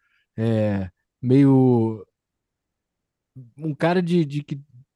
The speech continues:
teria um bafo tremendo, maluco, sabe? Tipo, ele tem cara de sujo no filme.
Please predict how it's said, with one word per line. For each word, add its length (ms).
teria 160
um 100
bafo 360
tremendo, 680
maluco, 540
sabe? 300
Tipo, 480
ele 120
tem 100
cara 220
de 140
sujo 440
no 120
filme. 420